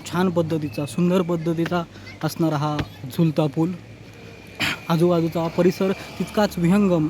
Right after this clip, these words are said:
आणि सुंदर दिसतोय. अथांग पसरलेला समुद्र,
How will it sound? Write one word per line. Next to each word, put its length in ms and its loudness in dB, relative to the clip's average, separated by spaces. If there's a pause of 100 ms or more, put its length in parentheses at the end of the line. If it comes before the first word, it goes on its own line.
आणि 240 2
सुंदर 360 2
दिसतोय. 380 0 (300)
अथांग 340 2
पसरलेला 760 2
समुद्र, 560 2